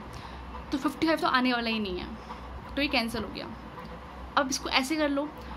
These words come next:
two into three कितना हो गया, सिक्स हो गया, बाकी number कर दो multiply,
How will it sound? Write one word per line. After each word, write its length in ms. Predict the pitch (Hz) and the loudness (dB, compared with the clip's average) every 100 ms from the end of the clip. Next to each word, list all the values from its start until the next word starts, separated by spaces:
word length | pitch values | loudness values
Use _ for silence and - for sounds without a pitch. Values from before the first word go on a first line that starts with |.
| - - - | -10 -2 6
two 140 | 339 | 8
into 180 | 339 339 | 8 4
three 160 | - 359 | 4 4
कितना 200 | 349 359 | 6 6
हो 80 | |
गया, 100 | 349 349 | 6 4
सिक्स 320 | - 262 285 | 0 0 2
हो 40 | |
गया, 240 | 254 254 262 - - - - - - - 233 | 4 4 2 -2 -10 -12 -10 -10 -10 -6 6
बाकी 280 | 262 262 | 6 8
number 280 | 294 277 277 | 6 8 6
कर 140 | 294 269 | 4 4
दो 100 | 269 | 6
multiply, 400 | 262 262 254 | 4 4 2